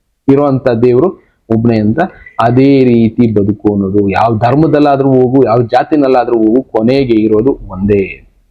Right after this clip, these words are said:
ಅನ್ನೋದನ್ನ ಅರ್ಥ ಮಾಡ್ಕೋ ಅಂತ ಹೇಳ್ತು ಇನ್ನೊಂದು ತತ್ವ. ಇನ್ನ ಕೊನೆಯ ತತ್ವ ಗುರು ಮತ್ತೆ ಶಿಷ್ಯನ ಮಧ್ಯೆ ಇರುವಂತ ಸಂಬಂಧಗಳು. ನಿಜವಾದ ಗುರು ಏನ್ ಮಾಡ್ತಾನೆ, ಅವನಿಗೆ ತಿಳಿದಿರುವಂತ ವಿಷಯಗಳನ್ನ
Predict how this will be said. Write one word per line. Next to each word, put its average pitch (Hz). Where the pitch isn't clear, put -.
ಅನ್ನೋದನ್ನ 139
ಅರ್ಥ 127
ಮಾಡ್ಕೋ 113
ಅಂತ 104
ಹೇಳ್ತು 110
ಇನ್ನೊಂದು 123
ತತ್ವ. 104
ಇನ್ನ 202
ಕೊನೆಯ 180
ತತ್ವ 170
ಗುರು 214
ಮತ್ತೆ 156
ಶಿಷ್ಯನ 165
ಮಧ್ಯೆ 123
ಇರುವಂತ 120
ಸಂಬಂಧಗಳು. 110
ನಿಜವಾದ 196
ಗುರು 143
ಏನ್ 120
ಮಾಡ್ತಾನೆ, 117
ಅವನಿಗೆ 196
ತಿಳಿದಿರುವಂತ 147
ವಿಷಯಗಳನ್ನ 113